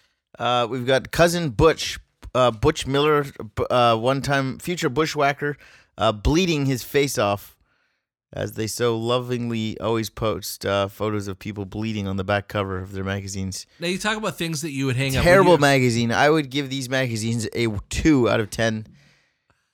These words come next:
Speaker 1: I'd give them a twelve out of ten as far as just, like, humorous,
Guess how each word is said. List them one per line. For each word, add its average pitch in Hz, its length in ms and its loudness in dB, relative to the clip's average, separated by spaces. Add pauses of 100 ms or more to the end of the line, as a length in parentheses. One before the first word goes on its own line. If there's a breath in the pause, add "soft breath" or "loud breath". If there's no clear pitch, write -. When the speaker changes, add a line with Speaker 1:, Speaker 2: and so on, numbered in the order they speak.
(1200 soft breath)
Speaker 1:
I'd 135 180 2
give 151 140 -2
them 143 120 -2
a 123 60 4
twelve 160 460 4
out 135 80 6
of 117 100 0
ten 123 340 0
as 113 140 -4
far 127 180 4
as 120 120 0
just, 117 180 -6
like, 110 180 -2
humorous, 123 680 -4